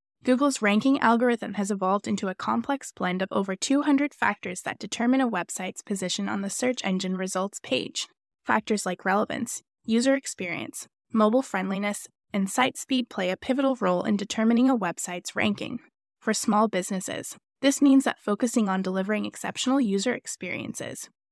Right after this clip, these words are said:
providing valuable content, and optimizing their websites for mobile devices are essential strategies to enhance their S E O efforts. Moreover, Google's algorithms continually undergo updates to refine search results and combat spammy practices.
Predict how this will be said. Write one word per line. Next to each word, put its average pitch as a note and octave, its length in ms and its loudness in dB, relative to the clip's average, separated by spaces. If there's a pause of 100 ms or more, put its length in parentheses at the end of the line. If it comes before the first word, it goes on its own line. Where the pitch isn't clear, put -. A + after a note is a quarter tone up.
(160)
providing A3 500 2
valuable C#4 520 4
content, G3 540 -2 (200)
and B3 140 0
optimizing G#3 720 2
their G3 140 0
websites - 540 -8
for F#3+ 140 -8
mobile G#3 340 2
devices F#3+ 520 -4
are F#3+ 120 -2
essential A#3 420 0
strategies F#3+ 600 -4
to A3 160 2
enhance A3 380 2
their - 160 0
S G3 220 -2
E F#3 120 -2
O E3+ 100 -2
efforts. - 600 -8 (960)
Moreover, G3+ 400 2 (480)
Google's C4+ 320 4
algorithms A3+ 600 2
continually C#4+ 560 4
undergo A3 380 2
updates - 440 -4
to G#3+ 100 -4
refine F#3+ 420 0
search - 340 -2
results G#3 420 -4
and A3 140 0
combat G#3+ 440 -2
spammy F#3 400 -6
practices. - 840 -6